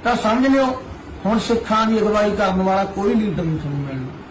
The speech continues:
ਬੱਬਰ ਸ਼ੇਰ ਆ, ਉਹ ਤੁਹਾਡੇ ਲਈ ਜੇਲ੍ਹ ਕੱਟ ਰਿਹਾ, ਪਰ ਆਪਣਾ ਫਰਜ਼ ਬਣਦਾ ਹੈ। ਭਾਈ ਸਾਹਿਬ ਭਾਈ ਅੰਮ੍ਰਿਤਪਾਲ ਸਿੰਘ ਦੀ ਅਸੀਂ ਸਪੋਰਟ ਪੂਰੀ ਠੋਕ ਕੇ ਕਰਦੇ ਹਾਂ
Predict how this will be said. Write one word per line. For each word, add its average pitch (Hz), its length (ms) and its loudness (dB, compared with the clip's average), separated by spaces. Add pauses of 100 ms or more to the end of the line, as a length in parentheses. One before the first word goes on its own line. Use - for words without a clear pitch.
(600)
ਬੱਬਰ 180 300 2
ਸ਼ੇਰ 233 280 2
ਆ, 262 40 2
ਉਹ 269 460 2
ਤੁਹਾਡੇ 220 260 2
ਲਈ 233 140 4
ਜੇਲ੍ਹ 226 240 2
ਕੱਟ 202 220 -2
ਰਿਹਾ, 196 220 -2 (320)
ਪਰ 190 80 2
ਆਪਣਾ 208 280 2
ਫਰਜ਼ 190 280 0
ਬਣਦਾ 208 280 0
ਹੈ। 240 200 -4 (200)
ਭਾਈ 226 200 2
ਸਾਹਿਬ 226 220 0
ਭਾਈ 240 120 2
ਅੰਮ੍ਰਿਤਪਾਲ 247 580 2
ਸਿੰਘ 262 220 2
ਦੀ 277 80 2
ਅਸੀਂ 262 200 2
ਸਪੋਰਟ 302 800 2 (340)
ਪੂਰੀ 247 200 2
ਠੋਕ 254 420 2
ਕੇ 240 60 2
ਕਰਦੇ 208 380 0
ਹਾਂ 190 100 0